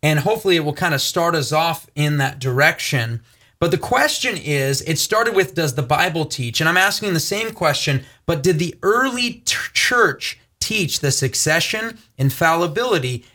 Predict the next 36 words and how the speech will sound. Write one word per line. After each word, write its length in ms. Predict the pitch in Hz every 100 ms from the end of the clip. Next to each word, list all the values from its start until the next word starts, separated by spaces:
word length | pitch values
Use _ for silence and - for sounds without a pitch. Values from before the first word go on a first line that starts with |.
| -
and 160 | 139 143
supremacy 760 | - 143 - 208 214 - 165
of 120 | 151
the 80 | 135
Bishop 380 | 127 147 143 143
of 160 | 139 131
Rome? 240 | 127 110
That's 360 | 127 151 202 -
the 100 | -
question. 640 | - 208 208 - 143 - _ _ _ _
And 100 | 147
I 80 | 160
wanna 260 | 185 240 294
let 300 | 254 226 -
you 80 | 202
guys 340 | 165 156 143
know, 200 | 151 131
I, 200 | 117 143 -
I, 220 | 147 139 -
I'm, 280 | 139 139 139
I'm 120 | 131
not 200 | 156 185
gonna 260 | 190 175 160
lie 260 | 165 202
here, 380 | 202 220 220 214 - _ -
I'm 160 | 147 185
gonna 140 | 196
poison 380 | - 190 190 185
the 60 | 165
well 220 | 156 147
to 100 | 147
start. 480 | 147 - 202 139 - _ _ _
Because 340 | 160 185 165 -
even 680 | 185 233 269 262 254 262 - _ _ _
their 320 | 123 165 208
own, 420 | - 226 160 113